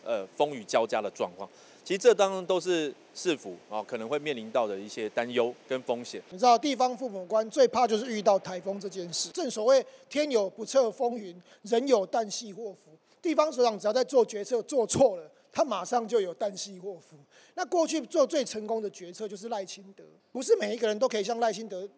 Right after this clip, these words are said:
Speaker 2: 那一次的机遇这样子，吼，就所以说，政治人物，如果你在判断的时候，如果你一个判断错误，你假设我宣布明天放假，结果明天晴朗无云，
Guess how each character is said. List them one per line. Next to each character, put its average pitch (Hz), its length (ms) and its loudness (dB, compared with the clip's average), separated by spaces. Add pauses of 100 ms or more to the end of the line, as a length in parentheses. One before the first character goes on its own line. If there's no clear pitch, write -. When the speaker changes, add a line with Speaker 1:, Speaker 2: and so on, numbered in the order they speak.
Speaker 2:
那 254 220 -2
一 220 60 -8
次 247 200 -6
的 214 80 -4
机 220 260 -8
遇 226 140 -8
这 214 100 -6
样 185 160 -4
子， 160 240 -20
吼， 175 140 -16
就 233 80 -14
所 349 140 -6
以 330 40 -4
说， 311 200 -2 (180)
政 330 160 -8
治 339 80 -2
人 277 100 4
物， 240 60 -2
如 240 60 -4
果 233 100 0
你 202 60 -8
在 247 100 -4
判 247 220 -4
断 220 120 -4
的 202 80 -8
时 180 100 -12
候， 214 60 -6
如 269 60 -6
果 254 100 -2
你 196 140 -6
一 311 80 -10
个 220 100 -6
判 247 240 -6
断 226 200 -2
错 240 240 2
误， 208 180 -4 (680)
你 233 300 -2 (320)
假 233 160 2
设 330 140 2
我 247 80 6
宣 277 160 0
布 311 140 -4
明 226 120 -6
天 240 160 -2
放 220 220 0
假， 190 240 -6
结 - 80 -6
果 277 80 6
明 240 140 2
天 254 120 2
晴 214 160 -2
朗 202 160 6
无 190 200 0
云， 170 180 -4